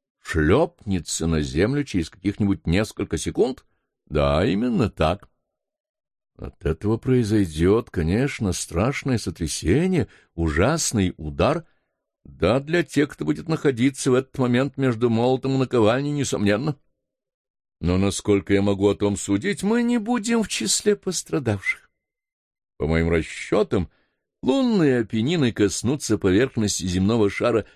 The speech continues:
на расстоянии более ста миль от нас. Точкой этого соприкосновения явится Сахара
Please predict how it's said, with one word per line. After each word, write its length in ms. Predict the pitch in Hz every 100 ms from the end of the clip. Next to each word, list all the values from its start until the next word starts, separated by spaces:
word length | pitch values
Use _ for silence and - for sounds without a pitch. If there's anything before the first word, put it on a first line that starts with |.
| -
на 100 | 98
расстоянии 480 | 95 - 101 107 101
более 380 | 104 107 101
ста 380 | 92 - 131 151
миль 360 | 147 185 226 156
от 180 | 131 85
нас. 340 | 80 - - _ _ _ _ _ _ _
Точкой 460 | 202 139 - - 165
этого 240 | 202 147
соприкосновения 920 | - - 90 - 82 85 92 135 165
явится 580 | 135 104 113 123 - 151
Сахара 920 | - 185 - - - 139 92 82 78